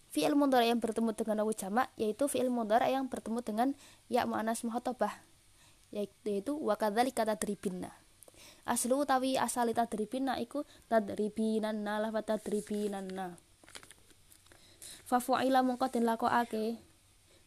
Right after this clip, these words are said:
bi kelawan tadribinanna apa ma perkara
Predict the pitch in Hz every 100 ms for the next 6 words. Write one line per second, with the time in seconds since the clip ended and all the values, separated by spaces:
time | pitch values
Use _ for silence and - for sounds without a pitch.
0 | - 226 226 233 220 220 220 220 220 214
1 | 220 - 220 214 285 294 330 349 - -
2 | - - _ - - _ _ _ - -
3 | - - _ _ _ _ _ _ - -
4 | _ - 254 247 247 247 240 - 226 233
5 | 302